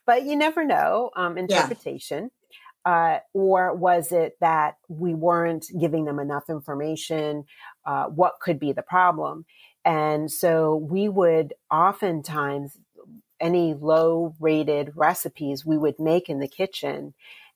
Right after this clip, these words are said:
Speaker 1: and evaluate and try to figure out why did it not meet, you know, the standards of the home cook. Then we could go back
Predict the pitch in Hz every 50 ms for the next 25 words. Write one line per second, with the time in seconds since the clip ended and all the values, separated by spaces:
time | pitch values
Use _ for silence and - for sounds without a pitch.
0 | _ 156 156 151 147 147 139 - 151 151 160 175 175 170 165 147 147 139 139 143
1 | 139 - 151 139 - 165 156 139 139 139 - 165 151 131 147 139 147 - - 160
2 | 165 151 143 143 139 143 151 - - _ _ _ _ _ _ _ 147 160 165 165
3 | 165 170 156 143 143 147 143 143 147 131 139 139 156 151 143 - - - 165 170
4 | 170 160 139 139 - - _ _ 151 147 143 143 139 143 143 139 139 147 139 139
5 | 139 165 - - - 160 151 147 143 139 135 135 - - 147 143 - _ - 143
6 | 139 139 143 139 135 143 147 156 147 131 135 - - 240 220 175 - - _ _
7 | _ _ _ _ _ _ _ _ _ _ _ _ _ _ 151 147 160 165 190 180
8 | 175 170 170 175 165 156 170 165 151 - - - 202 185 165 143 - 190 175 170
9 | - - 170 190 208 214 190 156 151 147 165 -